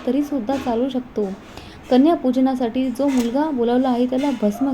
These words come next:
किंवा चंदनाचा टिळा नक्की लावा आणि ज्या वयानुसार तुम्ही त्यांना कोणती, कोणताही उपयोगी वस्तू देऊ शकता, जसं की पेन, पेन्सिल व य-,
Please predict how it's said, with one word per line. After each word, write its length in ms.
किंवा 200
चंदनाचा 540
टिळा 260
नक्की 340
लावा 280
आणि 180
ज्या 200
वयानुसार 600
तुम्ही 320
त्यांना 280
कोणती, 460
कोणताही 360
उपयोगी 400
वस्तू 300
देऊ 260
शकता, 320
जसं 260
की 120
पेन, 380
पेन्सिल 520
व 40
य-, 260